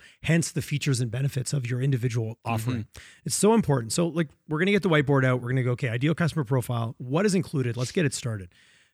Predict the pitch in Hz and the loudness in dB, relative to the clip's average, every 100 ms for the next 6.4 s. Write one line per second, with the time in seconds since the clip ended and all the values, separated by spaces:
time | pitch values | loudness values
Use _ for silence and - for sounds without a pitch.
0 | _ - 160 196 190 151 143 135 113 98 | _ 0 2 4 6 6 6 4 0 -4
1 | 95 - - _ _ _ - 165 180 - | -10 -20 -20 _ _ _ 2 4 4 4
2 | 180 - 143 147 123 143 147 123 - 143 | 2 2 2 0 0 2 2 2 0 -4
3 | 151 135 110 151 135 123 123 139 120 117 | -4 -10 -4 -2 0 -2 -2 -4 -4 -6
4 | 123 113 185 190 170 226 214 160 156 156 | -6 -8 -4 -4 -2 -2 0 0 0 0
5 | 117 123 123 113 208 143 135 131 120 104 | -4 -4 -2 -4 -4 -2 0 0 -2 -4
6 | 117 104 98 143 | -4 -6 -4 -6